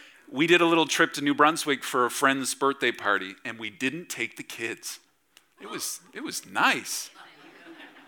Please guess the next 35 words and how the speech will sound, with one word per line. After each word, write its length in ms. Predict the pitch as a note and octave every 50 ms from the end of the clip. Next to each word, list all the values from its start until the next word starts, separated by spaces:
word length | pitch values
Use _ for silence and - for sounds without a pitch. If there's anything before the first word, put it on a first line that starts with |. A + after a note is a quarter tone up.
| - - - E4 - - - - D4 D4 _ _ _ - _ _ _ _ - _ _ _ A4+ A4 - _ _ _ _ _ _ _ _ -
But 120 | A3 G#3
let 140 | B3 C#4+ D4
me 80 | C#4
tell 200 | C4 - C4+ C#4+
you, 100 | C#4 G#3
it 60 | F3+ D3
was 160 | C#3+ C3 -
kinda 380 | - - - B3+ C#4 C4+ C4+
weird 320 | A#3+ A3+ A#3 A3+ A#3 G3 -
the 80 | E3
first 480 | - - - - A#3 C4+ C4+ - - -
part 300 | - - A3 A3 A3+ A3
of 60 | G3 F3+
the 80 | E3+
drive 440 | C3+ C3+ D3 C#3+ D3 C#3+ C#3 C3 A#2
when 120 | C3 B2+
it 80 | C#3 B2
was 180 | B2+ A#2+ A#2 -
just 420 | - - D#3 F#3+ G3 F#3+ - - -
Elsie 400 | E3 D#3+ D#3+ D#3 - - D#3 D3
and 100 | C#3+ C3
I. 420 | B2 A#2+ A2 F2+ E2 F2 F#2+ - - _ _ _ _ _ _ _ _ _ _ _ _ _ _ _ _ _ -
It 80 | C3+
was 180 | C#3 C3+ B2+ -
kinda 260 | - - G3+ G#3 F#3
like, 260 | C#3 A#2 G#2 G2 - - - _ _ _ _ _ _ _ _ _ _ _ _ _ _ _ _ _ _ - _ _ _ _ _ _ _ _ _ _ _ _ _ _ _ _ _ _ _ _ _ _ _ _ _ _ _ _ _ -
"What 80 | D#3
do 80 | B3+ C#4
we, 60 | - - - - - _ _ _ _ - - - - - _ _ _
what 100 | _ C#3+
do 60 | G3+ G3
we 80 | C3+
talk 280 | - - A#2+ E3 - -
about?" 200 | C#3 G#2+ G#2 G#2 - - - - - - - -
<laughs> 160 | - -